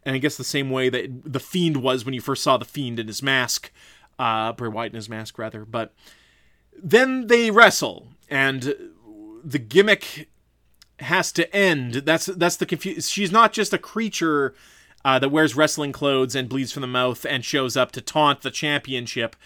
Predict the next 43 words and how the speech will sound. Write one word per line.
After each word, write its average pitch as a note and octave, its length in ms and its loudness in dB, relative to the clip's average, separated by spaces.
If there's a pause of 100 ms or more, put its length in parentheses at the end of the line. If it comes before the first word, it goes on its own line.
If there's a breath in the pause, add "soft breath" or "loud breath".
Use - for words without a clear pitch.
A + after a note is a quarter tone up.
(300 loud breath)
uh, C3 120 0
cha-, E3+ 260 2
champion, A#2+ 440 0
rather. A#2 320 0
She, D#3 360 -6
she D#3 240 -2
legitimately D3+ 800 2
is B2+ 140 0
vying C#3 580 2
for C3+ 260 -4
this A2+ 160 -8
championship, - 1600 -6 (160)
and B2 520 0
then C#3+ 500 2
you C#3+ 160 -6
need C#3+ 200 -4
to D#3 120 -2
add C#3 300 4
a C#3 40 0
layer C3+ 360 2
to C#3+ 120 -8
the B2 100 -8
character, D#3+ 460 2
a C3 80 2
layer C3+ 220 0
to C3 120 -10
the B2 80 -8
wrestler, C3+ 640 -2
a B2+ 140 0
layer C3+ 400 0
to C3+ 140 -12
the A#2+ 80 -12
story D3 420 0
that's C3+ 180 -2
being A#2+ 200 -8
told B2+ 400 -6 (380 loud breath)
in B2+ 260 -6
the B2 100 -4
ring. C#3 500 2
Leading D3+ 280 2
up F3 140 2
to D3+ 100 -6
this, C#3+ 340 0